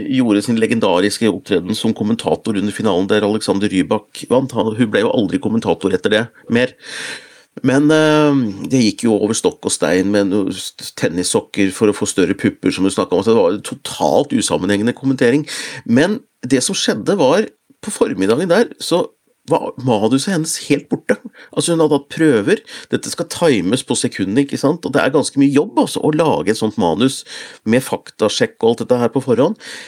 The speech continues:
Ehm, så der var det altså O store president i Grand Prix-klubben,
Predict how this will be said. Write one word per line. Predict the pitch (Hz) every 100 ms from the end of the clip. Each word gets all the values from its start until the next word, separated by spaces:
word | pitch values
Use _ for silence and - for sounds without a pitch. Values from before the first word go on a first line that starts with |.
| - -
Ehm, | 131 139 139 139 139 135 110 - - _ - -
så | -
der | 156 117 185 277
var | 139 135
det | 202
altså | 147 - 185 190 143 - - _ _ _ _ -
O | 254
store | - 156 120 151 196
president | - 147 151 127 202 - - -
i | 127 151 143 -
Grand | 123 131 139
Prix-klubben, | 117 131 135 196